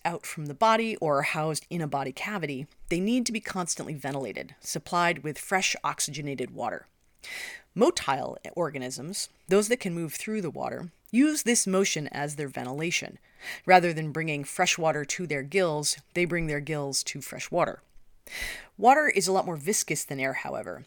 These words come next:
and the smaller you are, the more this viscosity impacts your ability to move through it. Organisms that are sessile, those that live attached to one spot on the ocean floor,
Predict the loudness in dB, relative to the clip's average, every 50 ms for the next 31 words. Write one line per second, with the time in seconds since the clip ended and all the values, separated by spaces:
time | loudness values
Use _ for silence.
0 | _ -14 -10 -8 -6 -2 0 0 0 0 0 0 0 2 2 0 0 0 2 4
1 | 4 4 4 4 2 0 -4 -6 -6 -4 -2 0 2 2 2 0 0 -4 -4 -4
2 | -4 -6 -6 -4 -2 -2 -2 -2 -4 -6 -8 -8 -8 -6 -4 -4 -2 -2 -2 -4
3 | -4 -4 -4 -2 -2 -2 -2 -4 -8 -12 -12 -12 -10 -10 -8 -10 -8 -8 -8 -8
4 | -6 -6 -6 -6 -6 -8 _ _ _ _ _ _ _ _ -20 -18 -18 -16 -16 -18
5 | -20 -20 -20 -20 -2 2 4 4 6 6 4 4 2 2 0 0 0 0 0 0
6 | 2 2 2 4 4 4 4 4 2 2 0 0 -2 -2 -4 -6 _ _ _ -20
7 | -14 -8 -4 -2 -2 -2 -2 -2 -4 -4 -4 -2 -2 -2 -2 -4 -6 -6 -6 -6
8 | -4 -4 -4 -4 -4 -4 -2 0 2 2 2 2 0 2 2 2 2 0 -4 -8
9 | -6 -6 -6 -6 -6 -6 -8 -10 -12 -12 -10 -8 -8 -8 -8 -10